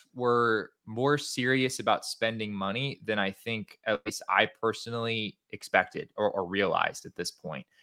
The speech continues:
Uh, we talked, yes, we did talk just, like, a few days ago about whether bringing Lourdes Gurriel Junior back was the best answer to the Diamondbacks' right-handed hitting, uh, need.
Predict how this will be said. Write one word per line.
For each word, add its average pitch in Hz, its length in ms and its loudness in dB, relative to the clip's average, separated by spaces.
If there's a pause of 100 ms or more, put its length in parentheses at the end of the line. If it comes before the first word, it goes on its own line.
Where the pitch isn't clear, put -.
(180)
Uh, 101 220 6
we 127 140 2
talked, 143 360 10
yes, 123 240 6
we 107 120 -4
did 123 240 2
talk 117 360 6
just, - 240 -4
like, 127 200 4
a 98 40 6
few 110 280 -6
days 104 240 2
ago 120 380 6
about 95 520 6
whether 104 480 4 (220)
bringing 120 340 0
Lourdes 110 380 0
Gurriel 110 360 4
Junior 104 300 -2
back 95 400 4
was 98 320 0
the 104 120 -2
best 95 420 2
answer 107 420 0
to 127 140 -8
the 101 80 -4
Diamondbacks' 101 760 0
right-handed 104 580 2
hitting, 110 360 -2 (420)
uh, 98 200 6
need. 151 420 2